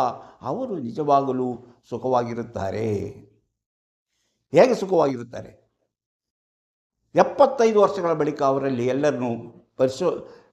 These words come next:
ಪರಿಶೀಲಿಸಿದಾಗ ಅವರಿಗೆಲ್ಲರಿಗೂ ಕಂಡು ಬಂದಂತಹ ಯಾರಲ್ಲಿ ಪರಸ್ಪರ ವಿಶ್ವಾಸ, ಸ್ನೇಹ, ಕಮ್ಯುನಿಕೇಷನ್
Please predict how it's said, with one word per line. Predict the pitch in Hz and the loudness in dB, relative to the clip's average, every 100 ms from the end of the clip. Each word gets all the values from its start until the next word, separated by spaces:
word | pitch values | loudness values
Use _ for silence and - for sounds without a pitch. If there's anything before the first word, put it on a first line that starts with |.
| _ | _
ಪರಿಶೀಲಿಸಿದಾಗ | 170 180 254 208 143 127 110 104 95 107 - _ _ _ _ _ _ _ _ _ _ _ _ 165 | 2 4 0 -4 -2 -2 -2 -2 -4 -8 -16 _ _ _ _ _ _ _ _ _ _ _ _ 0
ಅವರಿಗೆಲ್ಲರಿಗೂ | 165 240 180 208 233 196 | 4 6 6 4 4 4
ಕಂಡು | - 147 147 | 2 0 0
ಬಂದಂತಹ | 165 143 127 110 104 92 95 71 98 - _ _ _ _ _ - | -2 -2 -4 -6 -6 -8 -10 -12 -16 -20 _ _ _ _ _ -6
ಯಾರಲ್ಲಿ | 135 143 175 285 302 349 381 | 2 4 6 6 4 4 0
ಪರಸ್ಪರ | 320 - 208 240 - - 214 208 180 143 | 0 2 4 2 -2 -2 2 4 4 2
ವಿಶ್ವಾಸ, | 131 139 - 190 196 208 214 240 320 - _ _ _ _ _ _ _ _ | -2 -8 -4 2 4 4 2 0 -2 -12 _ _ _ _ _ _ _ _
ಸ್ನೇಹ, | _ 175 175 220 208 240 254 277 - _ _ _ _ _ _ _ _ _ _ _ _ | _ 2 4 4 4 2 0 -8 -18 _ _ _ _ _ _ _ _ _ _ _ _
ಕಮ್ಯುನಿಕೇಷನ್ | 247 339 370 294 269 233 160 | 2 2 2 4 4 4 0